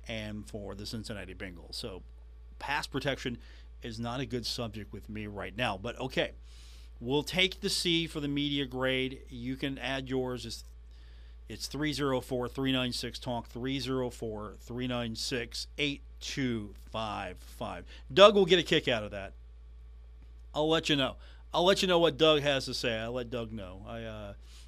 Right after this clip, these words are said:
I go back and forth with Doug now and then on Twitter, but he's a pretty good guy. Coming up,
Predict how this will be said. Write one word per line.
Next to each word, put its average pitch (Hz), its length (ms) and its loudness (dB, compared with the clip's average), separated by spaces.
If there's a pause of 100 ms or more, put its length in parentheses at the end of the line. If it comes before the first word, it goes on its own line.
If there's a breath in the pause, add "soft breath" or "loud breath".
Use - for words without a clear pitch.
I 139 120 -2
go 156 180 6
back 139 280 6
and 127 100 -2
forth 127 280 -4
with 104 140 -10
Doug 113 240 -4
now 107 220 -8
and 107 100 -10
then 107 100 -10
on 98 120 -12
Twitter, 107 260 -10
but 98 120 -12
he's 101 160 -12
a - 40 -16
pretty 101 200 -12
good 92 220 -14
guy. - 220 -16 (2750)
Coming 202 240 6
up, 233 240 6